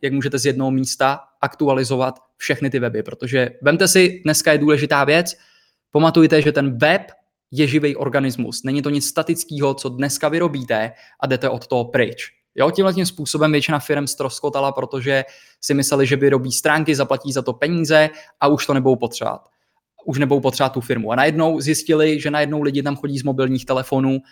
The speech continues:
a téměř se tam nedá objednat zboží z mobilu a,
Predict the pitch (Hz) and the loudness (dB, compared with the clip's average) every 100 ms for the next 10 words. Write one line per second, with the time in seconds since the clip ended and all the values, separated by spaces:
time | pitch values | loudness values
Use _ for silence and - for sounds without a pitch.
0 | _ _ 135 131 127 131 - _ _ _ | _ _ 2 4 2 -2 -16 _ _ _
1 | _ _ 139 135 135 131 127 - _ - | _ _ 2 2 2 0 -2 -8 _ -4
2 | - 127 131 131 127 120 123 123 123 117 | -2 0 2 2 2 0 0 0 -2 0
3 | 127 123 123 127 123 120 120 | -2 0 -2 0 0 0 0